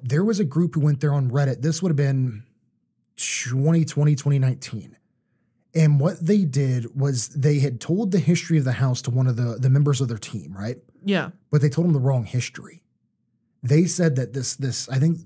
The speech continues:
Speaker 1: I, I'm gonna say Todd for the sake of the, the conversation.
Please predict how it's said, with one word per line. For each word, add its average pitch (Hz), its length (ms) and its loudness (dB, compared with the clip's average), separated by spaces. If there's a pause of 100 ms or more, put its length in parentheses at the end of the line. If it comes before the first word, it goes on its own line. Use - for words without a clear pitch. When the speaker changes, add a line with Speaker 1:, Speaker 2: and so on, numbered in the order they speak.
Speaker 1:
I, - 60 -8
I'm 143 200 -2
gonna 160 100 6
say 135 160 0
Todd 117 480 -2
for - 160 -6
the 110 80 -6
sake 123 260 -2
of 104 120 -6
the, 104 220 -8
the 120 120 -8
conversation. 107 760 -6